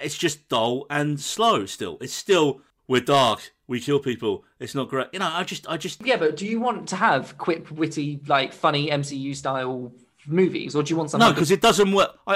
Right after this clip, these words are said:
Speaker 1: I do like, I, I do want quick, uh, but it doesn't work with Snyder's style, which is why the first film was such a disaster. This is better,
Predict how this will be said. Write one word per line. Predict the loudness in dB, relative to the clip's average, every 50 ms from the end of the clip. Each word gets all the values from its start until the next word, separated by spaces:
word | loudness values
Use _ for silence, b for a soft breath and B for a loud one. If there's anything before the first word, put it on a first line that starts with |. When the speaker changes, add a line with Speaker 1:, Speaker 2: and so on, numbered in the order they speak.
| 2 2
Speaker 1:
I | 2
do | 2 2
like, | 2 2 2 2 0 -4
I, | -6 -4 -2 -2
I | -2
do | 0 0 0
want | 2 0 0 0
quick, | -2 -4 -4 -4 -6 -16 -16
uh, | -14 -14 -6 -2
but | 0 2
it | 4
doesn't | 4 4 2 4 2
work | 2 2 2 0
with | -2 -4 -4
Snyder's | -6 -8 -10 -8 -4 -2 0 0 0 -2 -4
style, | -4 -2 0 0 2 0 0 -4 -8 b b b b b b
which | -6 -4 -4
is | -2 0
why | 2 2 4 4 2
the | 2 -2
first | 0 0 0 0 0 -2
film | -4 -4
was | -4 -4
such | -6 -8 -6
a | -8
disaster. | -6 -4 -2 -2 -2 -2 -4 -8 -16 -16 _ _ b b b b b b b b b b b 0
This | 0 2 2 2
is | 0 2
better, | 4 2 2 2 2 0 0 -2